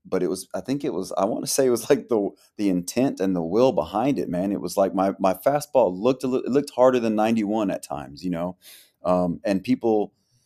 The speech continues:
swung like it was ninety-five, ninety-six at times. I was, it was by them, you know what I mean? So,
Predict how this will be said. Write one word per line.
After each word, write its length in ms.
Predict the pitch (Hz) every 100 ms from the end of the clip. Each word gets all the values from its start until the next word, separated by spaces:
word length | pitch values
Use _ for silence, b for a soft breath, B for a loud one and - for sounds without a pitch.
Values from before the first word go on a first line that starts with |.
| _ -
swung 640 | - 101 117 139 117 95
like 200 | 95 90
it 120 | 78
was 160 | 92 95
ninety-five, 760 | 98 95 95 90 - 98 98
ninety-six 720 | 98 95 90 - 95 78 - -
at 140 | -
times. 340 | - 90 92
I 40 | 95
was, 160 | 98 -
it 20 | 98
was 140 | 85
by 300 | 80 104 135
them, 260 | 98 82 87
you 80 |
know 80 | 95
what 140 | 98 95
I 60 |
mean? 180 | 98 107
So, 340 | - 90 87